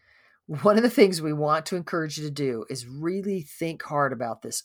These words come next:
over strategy and help your kids, help your students, help yourself move into smart partial products. And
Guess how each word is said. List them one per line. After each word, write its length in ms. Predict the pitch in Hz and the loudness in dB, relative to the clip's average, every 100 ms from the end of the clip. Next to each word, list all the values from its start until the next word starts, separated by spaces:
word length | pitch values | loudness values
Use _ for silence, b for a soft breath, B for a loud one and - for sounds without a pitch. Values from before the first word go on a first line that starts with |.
| - | -8
over 400 | 143 139 143 196 | -6 -6 -6 -8
strategy 640 | - 214 214 214 226 240 | -4 2 4 4 -2 -4
and 120 | 143 - | -6 -10
help 460 | 151 165 185 - | -6 -4 -4 -6
your 360 | 165 156 156 151 | -6 -2 0 -2
kids, 640 | - 151 120 110 123 - _ _ _ _ | -4 -4 -4 -8 -10 -12 _ _ _ _
help 240 | 135 147 196 | -6 -4 -4
your 80 | |
students, 420 | 180 - 135 131 - | -4 -4 -6 -6 -6
help 200 | 147 143 | -6 -6
yourself 800 | 139 - - 220 190 147 135 | -4 -2 4 8 8 6 2
move 280 | 156 160 160 | -4 -4 -2
into 180 | 160 123 | -4 -4
smart 680 | - - 156 151 156 160 156 | -4 -4 -2 2 4 4 0
partial 340 | 139 123 123 | -6 -6 -8
products. 520 | - 117 - - - b b b b b | -8 -10 -12 -14 -14 b b b b b
And 140 | 113 | -14